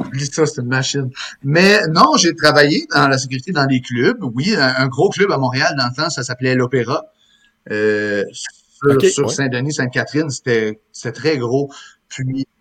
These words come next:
Speaker 2: Jay était pas né.
Speaker 1: Comment ?
Speaker 2: <laughs> J'exagère, je, je dis Jay était pas né.
Speaker 1: Ben,
Speaker 2: <laughs> C'était dans quelle année ?
Speaker 1: Non, ça fait, ça fait du temps.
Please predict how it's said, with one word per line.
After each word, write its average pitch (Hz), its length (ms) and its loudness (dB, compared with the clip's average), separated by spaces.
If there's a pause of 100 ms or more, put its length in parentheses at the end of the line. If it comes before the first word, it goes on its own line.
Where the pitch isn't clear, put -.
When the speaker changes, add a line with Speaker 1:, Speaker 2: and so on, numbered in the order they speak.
Speaker 2:
Jay 120 300 4
était 101 180 0
pas 104 160 -2
né. - 160 2
Speaker 1:
Comment ? 233 200 4
Speaker 2:
<laughs> - 1500 -12
J'exagère, 110 640 -2
je, 110 160 -8
je 107 100 -4
dis 110 260 -8
Jay 127 220 0
était 104 180 -4
pas 104 140 -4
né. 104 200 -4
Speaker 1:
Ben, 143 160 4 (320)
Speaker 2:
<laughs> 139 300 -4
C'était - 160 4
dans 139 140 6
quelle 151 180 4
année ? 135 180 6
Speaker 1:
Non, 147 280 6
ça 123 140 -6
fait, 135 480 2 (840)
ça - 140 -20
fait 190 80 -6
du 285 140 -12
temps. 127 200 -6